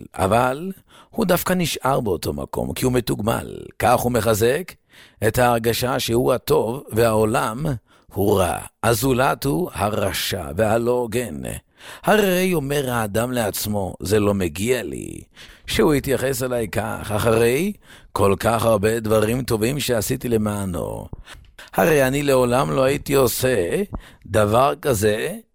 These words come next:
נגדו, והוא כן עושה לי ככה." ובכך המחשבות האלה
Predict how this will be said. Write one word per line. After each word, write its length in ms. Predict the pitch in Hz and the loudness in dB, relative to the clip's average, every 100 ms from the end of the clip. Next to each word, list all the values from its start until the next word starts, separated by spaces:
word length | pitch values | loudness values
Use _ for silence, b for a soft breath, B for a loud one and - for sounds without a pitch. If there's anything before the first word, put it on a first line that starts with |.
| _ 92 | _ -4
נגדו, 1000 | 95 110 123 113 110 160 127 62 50 - - _ b b - | -2 0 -2 -2 0 0 0 -4 -10 -14 -20 _ b b -6
והוא 240 | 87 104 101 | 0 2 0
כן 200 | 90 110 | -4 -6
עושה 320 | 190 - 85 | -6 -4 -4
לי 140 | 78 | -6
ככה." 520 | - 50 - - 55 52 - _ B B B - | -6 -6 -6 -8 -8 -8 -14 _ B B B -2
ובכך 640 | 101 107 117 117 98 - 95 | 2 2 0 -6 -8 -4 -2
המחשבות 720 | 113 107 - 110 107 - 110 | 0 0 0 0 0 -2 -2
האלה 720 | 113 - 117 120 73 65 | -4 -2 -4 -2 -4 -4